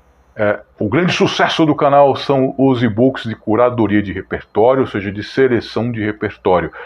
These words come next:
São e-books muito legais, muito importantes pra você que tá estudando guitarra de blues, pra você que quer montar uma banda de blues, ou pra você que quer simplesmente conhecer mais sobre o blues.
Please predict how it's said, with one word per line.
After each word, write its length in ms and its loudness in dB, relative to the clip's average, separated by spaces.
São 160 0
e-books 420 0
muito 720 2
legais, 480 2
muito 320 -2
importantes 480 -2
pra 120 2
você 360 0
que 100 -8
tá 400 4
estudando 600 -2
guitarra 400 0
de 80 -6
blues, 340 0
pra 140 0
você 320 0
que 100 -6
quer 180 0
montar 280 2
uma 100 4
banda 240 2
de 80 -2
blues, 320 0
ou 100 0
pra 140 2
você 260 0
que 80 -8
quer 140 -2
simplesmente 520 -2
conhecer 640 0
mais 340 2
sobre 260 -2
o 40 0
blues. 600 0